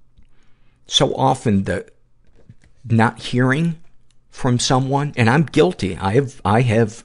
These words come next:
um, ghosted people on a dating site, and, and I feel terrible about it. I don't do it anymore,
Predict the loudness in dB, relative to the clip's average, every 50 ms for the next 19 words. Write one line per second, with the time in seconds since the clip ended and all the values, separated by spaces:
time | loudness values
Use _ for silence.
0 | _ -12 -8 -6 -4 -4 -4 -4 -4 -4 -4 -6 -8 -12 -20 -20 -20 _ -20 -20
1 | _ _ -20 _ -20 _ _ _ -20 _ -20 -20 _ _ -20 -20 -20 -18 -14 -10
2 | -4 -2 0 0 0 -2 -4 -4 -2 -2 -4 -2 -2 -4 -4 -6 -6 -8 -4 -2
3 | -2 0 0 -2 -2 -2 -2 -4 -4 -8 -16 -14 -10 -6 -6 -6 -4 -4 -2 -2
4 | -2 0 -2 -2 -2 -4 -4 -6 -8 -12 -10 -6 -6 -4 -6 -6 -8 -6 -8 -8
5 | -6 -4 -2 -2 -2 -2 -2 -4 -4 -2 -2 0 0 2 2 0 0 -2 -2 -4
6 | -6 -6 -6 -6 -4 -4 -2 -2 -2 -2 -2 0 0 2 2 2 0 -2 -2 -2
7 | 0 0 0 0 2 2 2 2 0